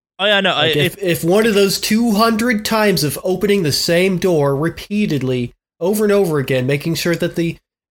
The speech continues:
Speaker 2: everything else in the environment is the same, so it's a proper test, that's,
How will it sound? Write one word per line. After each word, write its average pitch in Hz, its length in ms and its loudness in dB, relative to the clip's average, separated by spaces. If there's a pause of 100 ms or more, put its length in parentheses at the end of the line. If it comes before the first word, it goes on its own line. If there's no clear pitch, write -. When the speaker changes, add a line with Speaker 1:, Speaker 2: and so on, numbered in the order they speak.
Speaker 2:
everything 190 480 0
else 170 340 0
in 170 60 0
the 160 80 0
environment 156 540 0
is 156 260 -2
the 170 100 0
same, 175 340 0
so 135 160 -4
it's 127 140 -6
a 139 60 -2
proper 127 500 -4
test, 180 580 0 (760)
that's, 151 560 -2